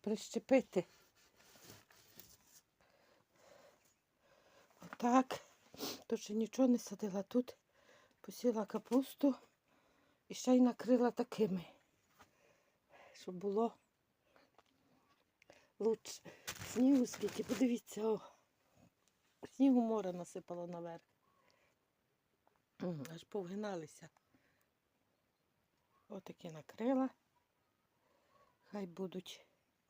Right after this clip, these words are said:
Все рівно через вікна є дирки.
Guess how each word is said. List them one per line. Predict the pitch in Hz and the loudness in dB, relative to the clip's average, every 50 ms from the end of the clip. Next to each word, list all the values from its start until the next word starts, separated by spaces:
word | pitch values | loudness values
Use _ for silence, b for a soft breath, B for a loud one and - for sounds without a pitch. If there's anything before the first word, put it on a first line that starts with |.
| _ _ _ _ _ _ _ _ _ _ _ _ _ _ _ _ _ _ _ _ _ _ _ _ _ b b b b b b b b b b b - - _ | _ _ _ _ _ _ _ _ _ _ _ _ _ _ _ _ _ _ _ _ _ _ _ _ _ b b b b b b b b b b b -20 -20 _
Все | - - 208 | -12 -8 -4
рівно | 202 214 208 214 214 | -4 -2 -2 -2 -6
через | 208 - 214 208 202 180 190 | -6 -4 -4 -4 -4 -4 -4
вікна | 202 208 - - 214 208 | -6 -6 -6 -6 -8 -6
є | 208 202 202 | -2 -2 -2
дирки. | 165 175 185 165 - - - 254 269 | -2 -4 -8 -8 -8 0 2 2 2